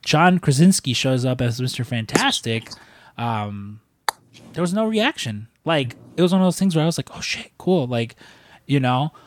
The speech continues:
um, but, like, I've seen, like, people's TikToks where, like, people fucking lose it and stuff like that. Um,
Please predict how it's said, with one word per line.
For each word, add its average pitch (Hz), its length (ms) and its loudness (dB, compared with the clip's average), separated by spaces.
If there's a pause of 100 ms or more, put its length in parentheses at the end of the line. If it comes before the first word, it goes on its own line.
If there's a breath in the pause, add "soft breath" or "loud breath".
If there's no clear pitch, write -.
(100)
um, 107 500 -4 (1000)
but, 156 100 6
like, 143 120 6
I've 147 120 2
seen, 175 340 2
like, 135 140 2 (220)
people's 160 280 2
TikToks 151 560 -2
where, 123 200 2
like, 107 320 -2 (160)
people 160 260 2
fucking 127 320 -2
lose 160 220 6
it 120 80 2
and 110 100 0
stuff - 260 -6
like 98 180 -8
that. 104 260 -2 (400 loud breath)
Um, 98 560 2